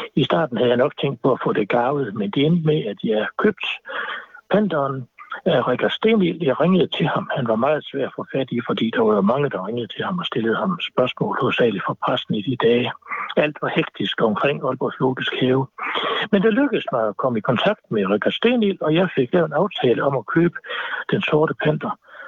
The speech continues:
Og jeg gav tusind kroner for den. Og, øh, så fik jeg den frosset ned i en, øh, dybfryser. Jeg havde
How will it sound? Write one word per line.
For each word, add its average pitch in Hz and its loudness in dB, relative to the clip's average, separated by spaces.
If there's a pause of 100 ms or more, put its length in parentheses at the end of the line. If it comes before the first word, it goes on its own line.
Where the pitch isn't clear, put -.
(140)
Og 180 4
jeg 151 4
gav 160 2 (200)
tusind 180 0
kroner 165 4
for 160 0
den. - -4 (1300)
Og, 170 2
øh, 156 2 (640)
så 247 0
fik 170 2
jeg 135 2
den 104 -2
frosset 127 0
ned 233 4 (240)
i 143 0
en, 196 2
øh, 92 2 (480)
dybfryser. 131 2
Jeg 156 2
havde 151 2